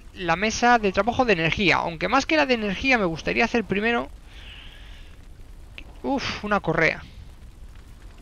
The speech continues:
Vale, y la correa, ¿cómo hago yo la correa?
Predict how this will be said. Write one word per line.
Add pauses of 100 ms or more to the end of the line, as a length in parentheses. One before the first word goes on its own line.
(280)
Vale,
y
la
correa,
¿cómo
hago
yo
la
correa?